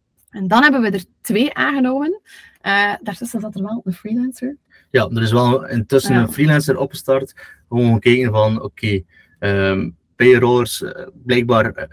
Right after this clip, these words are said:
Speaker 2: had het niet. Allee, op dat
Speaker 1: <laughs>
Speaker 2: moment ging het niet. Eh, laat me een keer kijken hoe dat het, eh,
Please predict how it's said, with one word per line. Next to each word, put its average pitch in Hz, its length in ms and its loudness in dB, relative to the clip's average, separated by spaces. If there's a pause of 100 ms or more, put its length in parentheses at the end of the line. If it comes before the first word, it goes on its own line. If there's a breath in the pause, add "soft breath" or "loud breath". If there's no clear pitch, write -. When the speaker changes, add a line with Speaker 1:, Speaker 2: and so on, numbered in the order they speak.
Speaker 2:
had 110 400 -2
het 147 120 -6
niet. 156 240 0
Allee, 120 180 0
op 104 120 -4
dat 135 200 0
Speaker 1:
<laughs> - 20 2
Speaker 2:
moment 120 300 0
ging 110 220 0
het 147 120 -2
niet. - 560 -8
Eh, 110 220 -2
laat 131 220 4
me 143 60 2
een 131 60 0
keer 120 120 -4
kijken 131 340 6
hoe 120 80 2
dat 123 140 2
het, 113 200 -6
eh, 113 60 -2